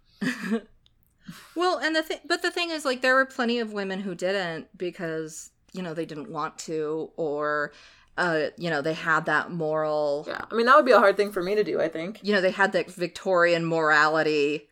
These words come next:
Speaker 1: that made them, you know, that made them stigmatize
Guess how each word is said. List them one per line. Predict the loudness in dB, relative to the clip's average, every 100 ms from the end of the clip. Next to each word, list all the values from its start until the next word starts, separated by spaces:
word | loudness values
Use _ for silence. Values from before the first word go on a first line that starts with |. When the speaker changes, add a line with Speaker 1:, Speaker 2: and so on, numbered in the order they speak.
| -2
Speaker 1:
that | 2 2
made | 2 0 2
them, | 0 0 -2 -6 -12 _ _ _ _ _
you | 2
know, | 4 4
that | 2
made | 4 4
them | 4 4
stigmatize | 2 0 0 -2 0 2 2 -2 -8 -14